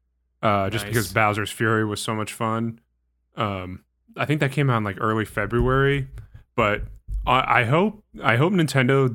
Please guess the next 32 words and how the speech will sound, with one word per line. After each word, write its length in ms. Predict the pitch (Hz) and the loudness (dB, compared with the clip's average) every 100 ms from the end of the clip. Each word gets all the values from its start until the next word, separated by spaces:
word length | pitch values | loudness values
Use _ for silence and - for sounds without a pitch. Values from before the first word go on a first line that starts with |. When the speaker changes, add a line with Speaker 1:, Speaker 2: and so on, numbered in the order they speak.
| - | 2
Speaker 1:
does 260 | 117 117 | 4 4
something 320 | - 131 110 104 | 2 0 0 0
else 320 | 101 113 - | 2 0 -2
with 200 | 110 - | -6 -2
the 100 | 113 | -2
Bowser's 480 | 104 104 104 107 - | 0 0 0 -4 -6
Fury 580 | - 110 107 110 110 | -2 0 2 2 0
concept 760 | 107 - 107 110 - 131 131 - _ _ _ _ | 0 0 0 0 0 0 0 -8 _ _ _ _
and, 140 | - 107 | -2 -2
like, 180 | 98 117 | -2 0
makes 240 | 113 104 | 0 0
a 80 | 110 | -4
full-fledged 640 | - 113 98 120 107 101 | -2 -4 -2 0 0 0
Mario 420 | 107 101 101 113 | -2 -2 0 0
game, 360 | 110 113 113 113 | 0 -2 -2 -2
'cause 160 | 113 104 | -4 -4
I 40 | |
think 260 | 139 139 135 - | -2 -4 -4 -4
Bowser's 340 | 113 107 101 | 0 0 -2
Fury 300 | - 107 104 | -4 0 0
could 160 | 101 98 | -4 -6
be 100 | 104 | -6
com-, 180 | 98 90 _ - | -8 -12 _ -12
completed 460 | 110 - 107 104 | -10 -4 -2 0
in, 100 | 104 | -2
like, 160 | 98 92 | -2 -4
five 300 | - 98 92 | 0 -2 -2
hours 360 | 90 92 95 | -4 -4 -6
or 80 | 107 | -6
so. 440 | 98 110 104 101 - _ _ _ _ _ | -6 -2 -2 -2 -8 _ _ _ _ _
Speaker 2:
Yeah. 400 | - - 101 90 | -14 -6 -6 -6
Speaker 1:
Um, 200 | 87 87 | -8 -12